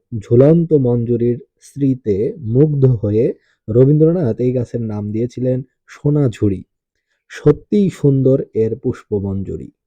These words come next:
এই গাছের পাতা অনেকেই দেখেন নাই। এই গাছের, যেটাকে আমরা অনেকেই পাতা বলি, সেটি আসলে পাতা নয়, এটি মূলত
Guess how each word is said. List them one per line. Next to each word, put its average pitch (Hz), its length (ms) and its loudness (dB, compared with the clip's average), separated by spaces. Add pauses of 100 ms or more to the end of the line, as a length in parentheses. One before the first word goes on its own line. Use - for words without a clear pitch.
(380)
এই 139 220 6
গাছের 139 380 0
পাতা 127 360 -6 (200)
অনেকেই 147 460 2 (140)
দেখেন 95 400 -6
নাই। 76 160 -16 (640)
এই 139 160 4
গাছের, 139 460 2
যেটাকে 127 380 0
আমরা 127 260 0
অনেকেই 123 500 0 (120)
পাতা 123 320 -6
বলি, 104 280 -4 (200)
সেটি - 320 -4
আসলে 127 340 -4 (100)
পাতা 107 320 -8
নয়, 87 280 -10 (440)
এটি 123 260 -2
মূলত 131 380 2